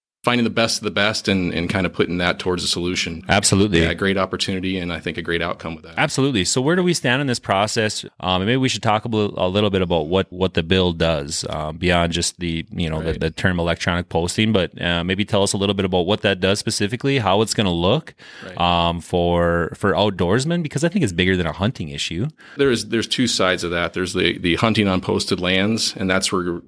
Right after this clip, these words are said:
Speaker 1: you know, the electronic posting concept came in. But there's also the, the criminal trespass side of that. So, uh,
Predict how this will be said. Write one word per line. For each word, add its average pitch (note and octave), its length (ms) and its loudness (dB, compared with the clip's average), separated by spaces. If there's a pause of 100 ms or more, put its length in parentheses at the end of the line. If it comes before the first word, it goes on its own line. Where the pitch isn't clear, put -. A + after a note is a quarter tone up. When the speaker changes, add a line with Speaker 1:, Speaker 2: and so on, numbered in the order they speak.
(180)
Speaker 1:
you F#2 120 -4
know, E2+ 320 -2
the E2+ 100 0
electronic F2+ 540 -2
posting F2+ 360 -2
concept F2 440 -2
came F2+ 240 0
in. F2+ 160 0
But F2+ 80 -2
there's G2+ 120 0
also A#2 300 2
the, F2 380 0
the F2+ 80 -4
criminal F#2 300 0
trespass F#2+ 520 0
side D#2+ 220 0
of D#2+ 60 -2
that. D#2+ 340 -2
So, F#2 540 2
uh, F2+ 340 0